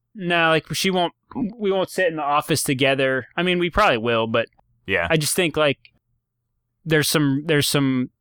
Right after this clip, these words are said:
Speaker 1: that's not nothing
Speaker 2: next,
Speaker 1: there, you know what I mean?
Speaker 2: the next step is to get your P C hooked up to your T V. That is the, that
Speaker 1: Oh,
Speaker 2: is the
Speaker 1: boy.
Speaker 2: ultimate use case.
Speaker 1: I could,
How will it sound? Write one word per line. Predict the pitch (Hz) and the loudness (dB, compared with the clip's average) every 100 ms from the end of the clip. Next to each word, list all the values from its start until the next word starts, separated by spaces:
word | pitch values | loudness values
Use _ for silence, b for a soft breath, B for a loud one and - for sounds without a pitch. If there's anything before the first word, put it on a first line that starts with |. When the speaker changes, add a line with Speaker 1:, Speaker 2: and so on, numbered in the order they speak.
| _ _ _ _ _ | _ _ _ _ _
Speaker 1:
that's | 175 147 - - | -2 0 -2 -4
not | 175 151 139 | 2 4 4
nothing | 135 127 107 120 | 0 0 0 4
Speaker 2:
next, | 123 139 | 6 6
Speaker 1:
there, | 120 113 | 4 2
you | 117 | 2
know | 120 | 0
what | 120 | 0
I | |
mean? | 120 120 | 0 0
Speaker 2:
the | |
next | 107 113 131 - - - _ - | -2 0 0 0 -10 -12 _ -12
step | - - 113 90 - _ _ _ _ _ _ - | -8 0 0 0 -6 _ _ _ _ _ _ -14
is | 104 | -12
to | - | -8
get | 104 104 | -4 -4
your | 95 | -4
P | 92 110 107 | -8 -8 -8
C | - 107 95 | -8 -8 -10
hooked | 90 95 - | -8 -10 -6
up | 90 - | -8 -8
to | 87 | -14
your | 78 | -18
T | - 82 | -16 -18
V. | 78 - 85 _ _ _ _ _ _ _ _ _ - | -18 -20 -20 _ _ _ _ _ _ _ _ _ 0
That | 98 | 2
is | 101 95 | 2 -2
the, | 98 - | -6 -6
that | 95 104 113 | 2 4 4
Speaker 1:
Oh, | |
Speaker 2:
is | 104 | 4
the | 101 | 0
Speaker 1:
boy. | 101 98 | 2 2
Speaker 2:
ultimate | 104 - 107 101 98 _ _ _ _ _ _ _ _ _ | 0 -2 -4 -4 -4 _ _ _ _ _ _ _ _ _
use | 90 90 85 - - - - | -8 -6 -6 -8 -10 -14 -14
case. | 90 78 - - - | -10 -10 -10 -14 -6
Speaker 1:
I | 175 | -2
could, | 254 208 | -2 -2